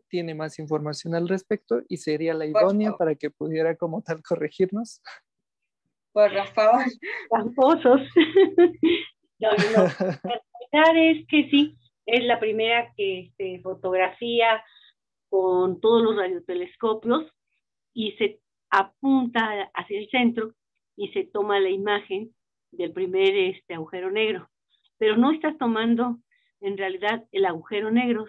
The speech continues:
Speaker 3: sino el disco de acreción en torno al agujero negro.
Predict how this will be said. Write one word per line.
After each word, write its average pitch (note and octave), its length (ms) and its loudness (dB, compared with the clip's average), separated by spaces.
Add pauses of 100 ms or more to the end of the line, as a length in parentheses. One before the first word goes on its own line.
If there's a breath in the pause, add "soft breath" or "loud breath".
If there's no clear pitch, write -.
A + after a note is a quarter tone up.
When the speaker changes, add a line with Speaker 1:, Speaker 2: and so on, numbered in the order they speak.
Speaker 3:
sino B3+ 460 -4 (340)
el A3 120 -6
disco C4+ 280 -6
de C4+ 100 -2
acreción A3+ 880 -6
en G3 220 -6
torno A3 500 -4
al F#3+ 140 -6
agujero G#3 380 -10
negro. A#3+ 360 -2